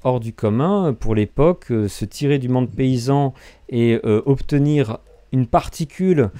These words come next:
et un domaine au sein du patrimoine de la Mole, je peux vous dire que ça n'existait pas, hein.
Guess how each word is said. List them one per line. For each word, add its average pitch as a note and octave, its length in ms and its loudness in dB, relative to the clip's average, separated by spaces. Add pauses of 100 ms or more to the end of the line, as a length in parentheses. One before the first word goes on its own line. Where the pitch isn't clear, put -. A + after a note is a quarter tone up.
(180)
et B2 140 2
un C3 100 4
domaine D#3 540 4
au B2+ 180 0
sein C#3+ 200 -4
du C3 100 -6
patrimoine C#3 480 -4
de A#2+ 120 -4
la A#2+ 320 2
Mole, F3 220 0
je C#3+ 120 -14
peux C3 100 -6
vous A#2 140 -2
dire C#3 240 -2
que C3 160 -2
ça - 200 -6
n'existait B2+ 500 -2
pas, B2 160 0
hein. G#2+ 240 -4